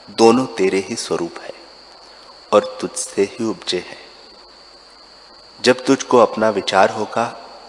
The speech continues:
तब भ्रम निवृत्त हो जाएगा। जैसे दीपक के प्रकाश से अंधकार नष्ट हो जाता है,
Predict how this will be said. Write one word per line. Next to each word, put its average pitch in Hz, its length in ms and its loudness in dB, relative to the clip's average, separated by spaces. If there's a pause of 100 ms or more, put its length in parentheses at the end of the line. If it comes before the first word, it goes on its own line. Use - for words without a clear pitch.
(440)
तब 104 180 4
भ्रम 98 240 -8
निवृत्त 95 560 -6
हो - 160 -10
जाएगा। - 500 -14 (2000)
जैसे 120 360 4
दीपक 135 600 -2
के 135 100 -6
प्रकाश - 680 0
से - 200 -2 (100)
अंधकार 110 640 -2
नष्ट 113 300 -2
हो 101 160 -6
जाता 90 300 2
है, 80 400 -4